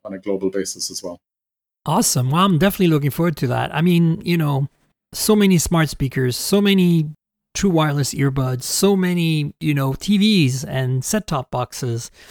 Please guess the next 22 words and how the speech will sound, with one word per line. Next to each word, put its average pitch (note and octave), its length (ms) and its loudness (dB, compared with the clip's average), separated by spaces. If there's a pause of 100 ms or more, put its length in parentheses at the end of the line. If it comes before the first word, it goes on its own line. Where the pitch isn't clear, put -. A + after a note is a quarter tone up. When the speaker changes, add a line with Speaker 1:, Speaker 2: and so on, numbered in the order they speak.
(460)
Speaker 2:
and, C#3+ 340 0
uh, C3 280 -2 (160)
T G#3 160 -2
V F#3+ 160 2
sticks, - 500 -4
right? E3+ 320 0
I D#3 60 0
mean, E3+ 320 4 (720)
this F#3+ 260 0
is, G3+ 100 2
like, D#3+ 200 0
a C#3 100 2
high D3+ 180 0
demand C3+ 380 2
thing C#3 200 -2
that's A#2+ 180 -6
just - 180 -6
not B2 160 -4
gonna A#2+ 220 -6
end. B2 340 -2
And B2 240 0
you're, D3 220 2